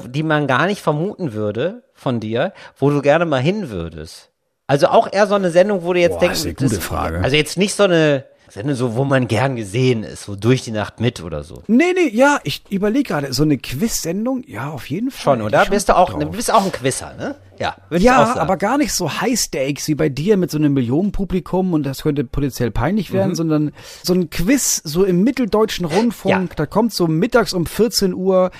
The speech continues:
Speaker 2: keine Sau guckt das und du bist dann einfach noch da.
Speaker 1: So ein Unser
Speaker 2: Ja,
Speaker 1: Norden, der,
Speaker 2: genau,
Speaker 1: das
Speaker 2: sowas.
Speaker 1: große
Speaker 2: Mit
Speaker 1: Quiz.
Speaker 2: Jörg Pilawa.
Speaker 1: Oh, das fänd ich mega geil.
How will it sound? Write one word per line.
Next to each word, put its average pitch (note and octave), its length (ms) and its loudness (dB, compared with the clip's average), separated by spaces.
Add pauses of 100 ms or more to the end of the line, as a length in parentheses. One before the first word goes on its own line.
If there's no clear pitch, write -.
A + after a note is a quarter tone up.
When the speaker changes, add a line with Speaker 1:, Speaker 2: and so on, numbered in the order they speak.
(160)
Speaker 2:
keine G#3+ 360 6
Sau F3 320 2
guckt - 360 -4
das D#3 380 2 (320)
und D3+ 120 2
du F3+ 60 4
bist G#3 220 2
dann G#3 80 4
einfach F#3+ 400 -2
noch F3 160 -4
da. G#2 440 0 (560)
Speaker 1:
So - 160 2
ein E3 140 4
Unser A3+ 360 6
Speaker 2:
Ja, G3+ 60 6
Speaker 1:
Norden, F#3 500 6
der, D#3 140 8
Speaker 2:
genau, E3+ 140 6
Speaker 1:
das E3+ 160 6
Speaker 2:
sowas. C3+ 100 4
Speaker 1:
große G3 260 4
Speaker 2:
Mit D#3 100 -2
Speaker 1:
Quiz. E3 40 -4
Speaker 2:
Jörg F3+ 220 6
Pilawa. A#2 400 4
Speaker 1:
Oh, C#3+ 40 6
das D3 140 2
fänd D#3+ 140 4
ich - 160 -6
mega C#3+ 320 2
geil. G2 320 0